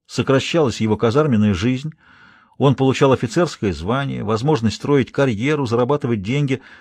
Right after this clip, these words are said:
Мало того, именно благодаря ускоренному выпуску Гагарин и попал в конечном счёте под программу набора космонавтов.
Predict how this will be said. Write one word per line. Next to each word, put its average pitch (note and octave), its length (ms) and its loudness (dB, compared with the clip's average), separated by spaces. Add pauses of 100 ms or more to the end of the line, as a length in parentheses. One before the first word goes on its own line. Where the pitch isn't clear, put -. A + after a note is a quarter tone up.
(540)
Мало D#3 400 4
того, F#2 380 -2 (520)
именно C#3+ 640 4 (240)
благодаря B2+ 520 4
ускоренному A#2 720 4
выпуску D3 500 -2
Гагарин C3+ 360 2
и C#3 120 -2
попал F3 420 2
в - 60 -10
конечном A#2+ 420 2
счёте D3+ 360 0
под - 200 -6
программу B2+ 420 4
набора A#2+ 300 0
космонавтов. A2+ 680 -4